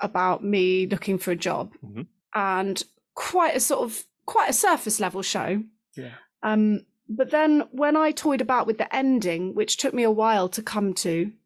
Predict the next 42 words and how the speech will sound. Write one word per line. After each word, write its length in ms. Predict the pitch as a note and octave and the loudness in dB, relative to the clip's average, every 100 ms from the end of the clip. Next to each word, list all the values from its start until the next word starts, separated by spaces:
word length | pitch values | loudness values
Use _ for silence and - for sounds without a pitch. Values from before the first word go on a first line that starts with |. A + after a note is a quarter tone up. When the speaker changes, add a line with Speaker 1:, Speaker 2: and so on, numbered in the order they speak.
| _ _ - | _ _ -8
Speaker 1:
as 160 | G#3 G3 | -4 -2
I 100 | F3 | -2
talk 260 | F3 A3 | -2 -4
about 180 | - F3 | -4 -4
in 60 | F#3+ | -2
the 80 | F#3 | -2
show, 300 | - E3 E3 | -2 0 -2
so 120 | G3+ | -2
you'll 200 | F#3+ G3 | 0 0
know, 180 | E3+ E3+ | 0 0
and 100 | G3+ | 0
I 100 | G#3+ | 2
end 200 | A3+ A3 | 2 0
with 140 | G#3 | -2
my 140 | G3 F#3 | -4 -4
personal 420 | G#3+ F#3+ - F#3+ | -4 -4 -2 -2
statement, 480 | - G#3+ - F3 - - - - - - - | 0 -2 -2 -6 -6 -14 -18 -16 -18 -16 -4
and 420 | A3 A3 A3 A3 - | 0 4 2 2 0
it 320 | C4 - - - | 0 -2 -8 -2
is, 500 | B3 A#3+ A#3 G#3+ - - | 2 2 2 -2 -6 -6
it's 160 | F3 - | -6 -2
quite, 260 | D4 B3+ - _ _ _ _ | -2 -2 -4 _ _ _ _
it's 120 | D#4 - | -4 -2
quite 220 | E4+ - | -2 -2
personal, 500 | G#4 G#4 - G3+ F3 | 2 2 2 0 0
the 80 | F#3 | -2
personal 360 | G3+ F#3 G3 | -2 -2 -4
statement. 420 | F3+ F#3+ - F#3 | -4 -4 -2 0
You 60 | C4 | 2
know, 120 | A#3 | 4
there's, 260 | A3 B3 A3+ | 2 0 0
Speaker 2:
Mm. 40 | |
Speaker 1:
it's 160 | - C4+ | -4 0
littered 340 | D4 E4 D4+ A#3 | 2 2 0 -2
with 120 | A3+ | 0
jokes, 460 | B3 F#3 G3+ - | 0 0 -2 -4
but 160 | - C4+ | -4 0
there 140 | D#4 | 4
are 60 | E4 | 2
some, 300 | E4 F4 D#4+ - | 2 2 2 0
there's 200 | E4+ E4 | 0 0
some 220 | - E4+ | 2 2